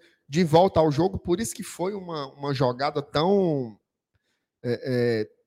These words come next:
lamentável assim pra gente, né? Porque era aquela nossa expectativa de "bora, vamos entrar no jogo, vamos voltar a competir", mas de fato bateu muito mal o Robson, acho que ele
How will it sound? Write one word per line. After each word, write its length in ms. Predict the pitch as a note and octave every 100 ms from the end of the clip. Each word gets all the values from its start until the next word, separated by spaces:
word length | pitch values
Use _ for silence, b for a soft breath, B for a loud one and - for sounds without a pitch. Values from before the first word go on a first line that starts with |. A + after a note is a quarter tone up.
| _
lamentável 760 | C#3 E3+ A#3 B3+ - D3+ C#3+ C#3+
assim 180 | C3+ C3+
pra 220 | C3 C3
gente, 260 | A#2+ A2+ A#2+
né? 100 | C3+
Porque 220 | - C3 D3
era 140 | D#3
aquela 260 | D3+ E3+ E3
nossa 220 | F3+ -
expectativa 640 | - F#3+ - F3+ - F#3
de 80 | F3+
"bora, 360 | D#3+ E3 G3 F#3
vamos 200 | F#3 F#3+
entrar 240 | F3+ F#3
no 100 | F#3
jogo, 420 | C#3+ D#3 F#3+ F#3 b b b _
vamos 260 | D3+ G3
voltar 280 | F#3 F#3 F#3
a 40 | F3
competir", 640 | - - E3+ - G3+ A3 b b b _
mas 220 | D3 D3
de 80 | D#3+
fato 280 | - D3+ D#3
bateu 320 | D#3+ E3+ E3+
muito 240 | F3 G3
mal 240 | G#3 D3 F3
o 40 |
Robson, 400 | C3 B2+ D#3 -
acho 180 | B2+ B2+
que 60 | C#3+
ele 180 | D#3